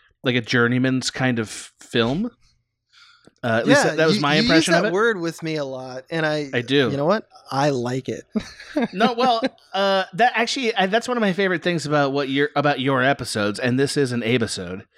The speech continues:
Speaker 1: uh,
Speaker 2: Mm.
Speaker 1: is Abe is a little bit more courageous about diving into the work of journeyman directors, uh,
Speaker 2: Yeah.
Speaker 1: because I think he is, I, I think you kind of admire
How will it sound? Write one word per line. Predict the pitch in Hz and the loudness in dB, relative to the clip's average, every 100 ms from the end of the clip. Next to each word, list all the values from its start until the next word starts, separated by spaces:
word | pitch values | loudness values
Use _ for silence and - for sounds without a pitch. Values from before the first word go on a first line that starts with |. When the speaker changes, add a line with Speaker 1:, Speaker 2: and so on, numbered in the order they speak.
| - - - - _ - | -20 -20 -20 -20 _ -6
Speaker 1:
uh, | 127 117 113 110 | 0 2 2 0
Speaker 2:
Mm. | 143 - | -2 2
Speaker 1:
is | 147 120 - _ - | 2 0 -10 _ -4
Abe | 170 226 | 0 2
is | 262 190 | 2 0
a | 196 | 2
little | 190 185 | 2 2
bit | 170 | 2
more | 156 160 | 0 0
courageous | - 139 131 151 139 131 - | 0 -2 2 2 2 -2 -2
about | 123 113 - | 0 -2 0
diving | 123 123 123 | 0 0 0
into | 123 - | -2 -2
the | 123 | -2
work | 110 110 123 123 | -2 2 0 2
of | 123 101 | -2 -4
journeyman | - 113 117 120 117 | -2 0 2 0 0
directors, | 107 104 107 139 151 165 - - _ _ _ _ _ _ - | 0 -2 -4 -6 -6 -8 -10 -12 _ _ _ _ _ _ -4
uh, | 117 113 110 107 101 101 95 | 0 0 2 0 0 -4 -6
Speaker 2:
Yeah. | 123 131 | -10 -6
Speaker 1:
because | 131 - 139 123 | -4 0 0 2
I | 123 | -2
think | - 151 143 - - _ | 0 -2 -2 -8 -20 _
he | - - - - 131 131 131 127 123 117 _ _ _ | -20 -18 -16 -6 -2 0 0 0 -2 -6 _ _ _
is, | 139 131 113 - _ _ | -2 -2 -4 -12 _ _
I, | 131 - - - - | -10 -10 -16 -14 -2
I | 156 | 0
think | 262 202 | 0 -6
you | 233 | -6
kind | 190 214 196 | -2 0 2
of | 170 | 0
admire | 143 143 143 151 143 131 120 117 | 0 -2 0 2 2 0 -2 -4